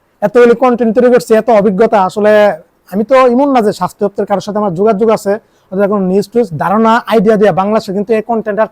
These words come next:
কেউ তৈরি করে না, একমাত্র আমি আসাদুল্লাহ কনসালটেন্ট, মানে, এই কন্টেন্ট তৈরি করি। এমনকি তোমাদেরকে সঠিক একটা ধারণা দেয়, সঠিক একটা পরামর্শ দেয়, সঠিক একটা গাইডলাইন দেয়। কেউ এভাবে বিনা টাকায়, এমনকি কেউ বিনা পরি-, মানে, বিনা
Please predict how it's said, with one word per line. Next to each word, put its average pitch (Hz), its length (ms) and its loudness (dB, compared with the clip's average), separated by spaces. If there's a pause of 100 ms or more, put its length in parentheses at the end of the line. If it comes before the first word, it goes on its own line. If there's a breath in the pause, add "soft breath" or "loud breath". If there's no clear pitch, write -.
কেউ 311 120 4 (100)
তৈরি 240 160 0
করে 208 120 0
না, 190 100 -4
একমাত্র 233 260 -8 (120)
আমি 208 140 0 (540 loud breath)
আসাদুল্লাহ 240 420 2
কনসালটেন্ট, 240 500 0 (360)
মানে, 214 120 -2 (120)
এই 220 160 4
কন্টেন্ট 214 320 -2
তৈরি 226 140 4
করি। 233 180 4
এমনকি 196 260 -2
তোমাদেরকে 202 320 0 (120)
সঠিক 240 300 0 (380 soft breath)
একটা 202 140 -2 (100)
ধারণা 208 300 2
দেয়, 262 180 2
সঠিক 202 260 0
একটা 208 200 -2
পরামর্শ 220 340 0
দেয়, 262 140 2
সঠিক 202 180 -2
একটা 233 120 -4 (100)
গাইডলাইন 175 400 -2
দেয়। 262 180 0
কেউ 214 120 2 (200)
এভাবে 214 260 2 (400 soft breath)
বিনা 208 260 2 (100)
টাকায়, 247 260 4 (120)
এমনকি 196 260 -2
কেউ 214 100 2 (100)
বিনা 208 240 0
পরি-, 226 260 2
মানে, 196 160 -2 (220)
বিনা 208 180 2